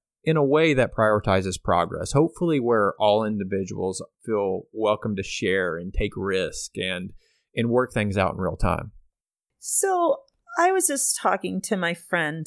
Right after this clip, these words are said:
Speaker 2: uh, yesterday, and she was telling me about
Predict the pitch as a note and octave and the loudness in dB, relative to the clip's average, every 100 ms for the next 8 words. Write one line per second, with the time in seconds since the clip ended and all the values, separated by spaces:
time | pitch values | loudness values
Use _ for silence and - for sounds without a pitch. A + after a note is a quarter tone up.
0 | - E3 D#3+ D3+ D3+ D3+ - D#3 D#3 C#3+ | -8 -2 0 0 0 -2 -4 -4 -4 -2
1 | C#3 E3+ F3 - G3+ F3 F3 - - F#3 | -4 -4 -6 -6 -6 -4 -6 -6 -4 -4
2 | E3+ E3+ E3 D#3+ D#3 D#3 - E3+ D#3+ D#3 | -4 -8 -10 -10 -8 -8 -6 -4 0 0
3 | C#3+ C#3+ C#3+ - | 0 -2 -4 -8